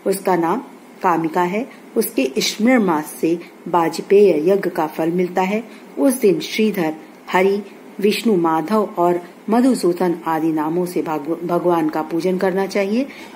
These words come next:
भगवान श्री कृष्ण के पूजन से जो फल मिलता है वह गंगा, काशी, नैमिषारण्य तथा पुष्कर क्षेत्र में भी सुलभ नहीं है। सिंह राशि के बृहस्पति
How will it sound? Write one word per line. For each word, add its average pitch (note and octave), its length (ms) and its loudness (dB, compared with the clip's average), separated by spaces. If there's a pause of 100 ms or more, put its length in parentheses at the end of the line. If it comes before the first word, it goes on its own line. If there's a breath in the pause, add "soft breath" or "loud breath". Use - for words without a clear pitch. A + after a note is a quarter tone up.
भगवान G3 360 4
श्री G#3 160 -2
कृष्ण G#3 360 0
के F#3+ 160 0
पूजन F#3+ 400 0
से F#3 180 -2
जो F3 180 0
फल F3+ 200 0
मिलता D#3+ 320 -2
है A3 240 0 (340 loud breath)
वह G3+ 100 4
गंगा, F3+ 600 0
काशी, F3 440 0 (320 loud breath)
नैमिषारण्य F#3 840 2
तथा F3+ 280 -2
पुष्कर G#3+ 440 -2
क्षेत्र F#3 400 0
में E3+ 180 2
भी B3 180 2
सुलभ G#3 440 2 (200)
नहीं E3+ 340 0
है। D3 200 -4 (460 loud breath)
सिंह B3 280 6
राशि F#3 360 2
के F#3 240 2 (340 loud breath)
बृहस्पति F3+ 680 0